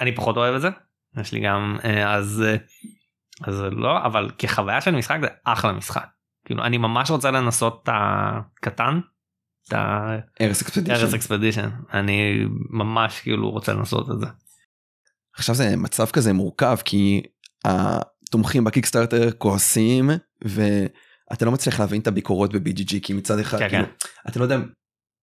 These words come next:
Speaker 2: מי בעד, מי נגד, מי, כאילו, הוא מושפע ממה שקרה בקיק.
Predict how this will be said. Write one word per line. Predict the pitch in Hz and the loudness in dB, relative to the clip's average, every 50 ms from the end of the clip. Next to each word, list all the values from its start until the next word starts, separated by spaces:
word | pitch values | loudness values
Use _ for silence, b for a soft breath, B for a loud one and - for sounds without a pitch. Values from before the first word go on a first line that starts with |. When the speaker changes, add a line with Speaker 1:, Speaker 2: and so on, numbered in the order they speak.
| _ | _
Speaker 2:
מי | 117 123 | 0 2
בעד, | 117 113 117 113 117 117 110 - | 2 4 4 4 4 2 0 0
מי | - 113 110 | 0 2 4
נגד, | 110 110 110 107 117 113 110 95 - | 4 4 4 4 4 2 2 0 0
מי, | - 113 113 113 117 113 | 2 2 4 4 4 2
כאילו, | - 123 113 110 107 107 107 107 101 b b b b b b b b b b b _ _ _ _ _ _ | 2 2 4 4 6 6 4 2 0 b b b b b b b b b b b _ _ _ _ _ _
הוא | 117 120 117 117 | 2 4 4 4
מושפע | 120 113 - - - - 113 113 | 2 2 0 -2 0 0 2 4
ממה | 110 107 104 104 | 4 4 4 4
שקרה | 101 - 117 - 107 104 107 | 2 2 2 0 2 2 4
בקיק. | 101 101 98 - - - 110 120 139 - - | 2 2 0 0 0 0 2 2 2 0 -4